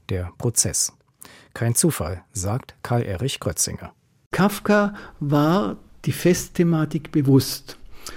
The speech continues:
Speaker 2: Und er hat diese Geschichten und den Prozessroman geschrieben, deren zentrales Thema die menschliche Schuld und das Überleben ist.
Speaker 1: Beim Prozess reiche das bis in die Struktur des Romans hinein. Josef K., der Protagonist,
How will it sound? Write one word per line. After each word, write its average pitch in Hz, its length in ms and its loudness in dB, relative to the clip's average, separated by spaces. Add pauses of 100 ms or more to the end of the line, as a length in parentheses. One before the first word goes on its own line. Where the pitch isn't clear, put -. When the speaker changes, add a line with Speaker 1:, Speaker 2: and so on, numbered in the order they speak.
(200)
Speaker 2:
Und 160 200 0
er 127 80 0
hat 196 180 0 (140)
diese 190 240 2
Geschichten 190 500 2
und 165 160 2
den 151 140 0
Prozessroman 165 720 0
geschrieben, 175 420 -2
deren 156 260 4
zentrales 151 680 2
Thema 208 280 4
die 196 140 2
menschliche 180 500 2
Schuld 202 340 4
und 185 140 0
das 170 140 -6
Überleben 139 560 4
ist. - 260 -6 (380)
Speaker 1:
Beim 95 340 -2
Prozess - 680 0
reiche 131 340 0
das 123 220 0
bis - 180 -2
in 135 140 0
die 127 100 0
Struktur - 500 2
des - 240 2
Romans 113 360 4
hinein. 87 400 -8 (480)
Josef 113 440 0
K., 131 360 -2 (160)
der 78 100 -8
Protagonist, 104 800 0